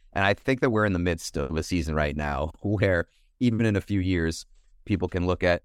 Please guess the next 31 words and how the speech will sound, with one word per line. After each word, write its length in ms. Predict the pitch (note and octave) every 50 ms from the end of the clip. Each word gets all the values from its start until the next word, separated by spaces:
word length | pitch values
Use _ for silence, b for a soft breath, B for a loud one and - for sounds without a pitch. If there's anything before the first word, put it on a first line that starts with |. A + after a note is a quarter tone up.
| - -
at 140 | F2+ E2 -
those 180 | F2 E2+ D#2+ E2
numbers 400 | E2+ F2 F2 D#2 D2+ D2+ D2 -
and 240 | - E2+ E2 D#2
be 120 | - E2 D#2+
like, 240 | D2+ C#2+ C#2+ - - _ _ _ _
"How 340 | - B2 C3+ C3 G2+ F2 E2
did 260 | D2+ D2 - E2+ D#2+
this 180 | E2 E2 C#2+ -
happen?" 580 | - F#2 G#2 G2+ F#2+ - - - - - B1+ - - -
And 340 | - F2+ F2 E2+ E2+ E2+ E2+ D#2+
so 400 | - F#2+ F2 E2+ E2 E2 E2 - _ _ _ _ _ _ _ -
watching 560 | G2+ G#2+ A#2 B2+ - - B2+ A2 G#2+ G2+ - - - -
Connor 360 | - G#2+ G2+ G2 F#2+ G2 F#2+
even 280 | F#2+ G2 G2 F2 F#2 E2+
get 200 | D#2+ D2+ - -
close 540 | - - E2+ F2+ F2 F2 F2+ E2+ - - -
to 80 | D#2+
seventy, 640 | D2+ - D2+ C#2+ C#2+ C#2 C2+ C#2 D2 D2 D2 D2 -
i-, 60 | - F2+
in, 480 | D2+ B1+ B1 E2 E2+ E2 D#2+ D#2+ E2 D#2+
you 120 | D#2+ D#2+
know, 160 | D2 C#2+ C#2+ - _ _
you 220 | - F#2 F#2 F#2 E2+ -
mentioned 340 | F2 F2 E2+ - F2+ E2+
Ovechkin 800 | C#2+ D2+ D#2+ E2+ E2+ E2+ - - F#2 E2 D#2+ E2 E2 D2+ D#2 D#2+ - -
hitting 240 | F#2 F#2 E2 D#2 D2+
sixty-five 720 | - E2+ E2 - - D#2+ - E2+ E2+ E2 E2 D#2+ D2 E2 C#2+
and 100 | D2+ D#2+
that 160 | D#2+ D#2 -
being, 260 | - E2 D#2 D#2 D2+